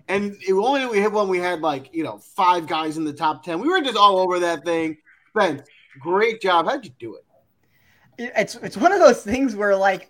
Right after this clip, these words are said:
Speaker 2: uh, that tournament, maybe even more so than any tournament we've ever done. And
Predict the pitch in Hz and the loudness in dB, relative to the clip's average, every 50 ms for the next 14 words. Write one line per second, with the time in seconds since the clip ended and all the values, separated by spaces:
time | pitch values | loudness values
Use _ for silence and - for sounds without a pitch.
0 | _ - 190 - _ - - 294 175 160 220 277 311 311 - - 202 220 226 226 | _ -16 -16 -16 _ -20 -18 -12 -2 2 2 2 2 0 -6 -8 -8 -6 -4 -2
1 | 226 233 226 208 190 202 214 185 214 220 226 214 233 220 185 175 180 196 202 - | -4 -4 -4 -4 -6 -6 -6 -6 -8 -10 -8 -6 -6 -6 -6 -6 -6 -6 -6 -6
2 | - 220 196 185 175 - - 160 175 202 220 - - - 208 208 220 226 220 208 | -6 -6 -6 -6 -6 -8 -10 -12 -10 -10 -12 -12 -14 -14 -12 -12 -12 -10 -10 -6
3 | 202 220 226 226 220 175 233 226 220 214 185 | -4 -4 -4 -4 -2 0 0 0 0 0 -4